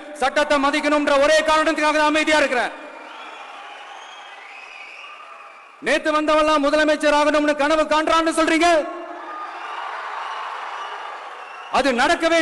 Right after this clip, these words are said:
நடக்காதுன்னு சொல்றீங்க. அப்புறம் ஏங்க எந்த கட்சிக்கும் இல்லாத நெருக்கடியை தமிழக வெற்றி கழகத்துக்கு மட்டும் போட்டுக்கிட்டே இருக்கிறீங்க? அணை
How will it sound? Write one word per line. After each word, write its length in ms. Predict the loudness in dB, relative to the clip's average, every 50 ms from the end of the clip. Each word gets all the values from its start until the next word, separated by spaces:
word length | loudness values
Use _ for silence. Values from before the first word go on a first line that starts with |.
| 4 4
நடக்காதுன்னு 520 | 2 2 2 4 4 4 4 4 4 4 4 4
சொல்றீங்க. 320 | 4 4 4 4 6 6 4 4 2 0 -2 -8 -10 -12 -14 -16 -16 -16 -16 -16 -16 -18 -18 -18 -18 -18 -18 -18 -18 -18 -20 -20 -20 -20 -20 -20 -20 -20 -18 -18 -18 -14 -2 0 0
அப்புறம் 240 | 2 4 4 4 6 6
ஏங்க 160 | 6 6 4 4 4
எந்த 120 | 4 4 4 2
கட்சிக்கும் 400 | 2 2 2 2 2 4 4 4 4
இல்லாத 320 | 4 4 4 4 4 4
நெருக்கடியை 480 | 4 2 2 2 2 2 4 4 4 2 2 -2 -6 -6 -2 0
தமிழக 340 | 2 4 4 4 4 4 4 4
வெற்றி 160 | 4 2 2
கழகத்துக்கு 400 | 2 4 2 2 2 0 0 0 2 2
மட்டும் 180 | 2 4 4
போட்டுக்கிட்டே 340 | 4 4 4 4 4 4 4
இருக்கிறீங்க? 340 | 4 4 2 2 2 2 2 2 0 -2 -4 -8 -10 -10 -10 -10 -10 -10 -10 -10 -10 -8 -8 -8 -8 -6 -6 -8 -6 -8 -8 -8 -8 -8 -10 -10 -10 -10 -10 -10 -10 -12 -12 -12 -12 -12 -12 -12 -12 -14 -14 -14 -14 -16 -16 -16 -16 -16 -16 -18 -18 -20 -20 -20 -20 -20 -20 -20 -20 -20 -20 -18 -18 -18 -18 -18 -20 -20 -20 -20 -20 -20 -20 -20 -20 -20 -20 -20 -20 -20 -18 -8 -6 -2
அணை 180 | 0 2 2